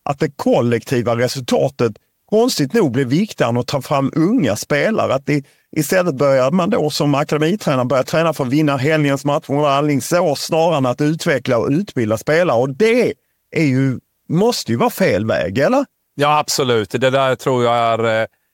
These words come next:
Speaker 2: ofta förekommande i, eh, elitklubbar idag, där man stressas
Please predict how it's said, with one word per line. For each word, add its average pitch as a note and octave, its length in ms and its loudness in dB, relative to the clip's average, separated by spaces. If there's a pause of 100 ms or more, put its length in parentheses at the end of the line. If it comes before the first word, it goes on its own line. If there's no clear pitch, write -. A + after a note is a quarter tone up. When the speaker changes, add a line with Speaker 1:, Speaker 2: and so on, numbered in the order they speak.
(200)
Speaker 2:
ofta E3+ 460 -2
förekommande G#2+ 1300 -2
i, G2+ 400 0
eh, F#2+ 760 -2
elitklubbar G#2+ 640 -2
idag, G#2 200 0
där G2+ 80 0
man A2+ 160 -2
stressas - 1000 -2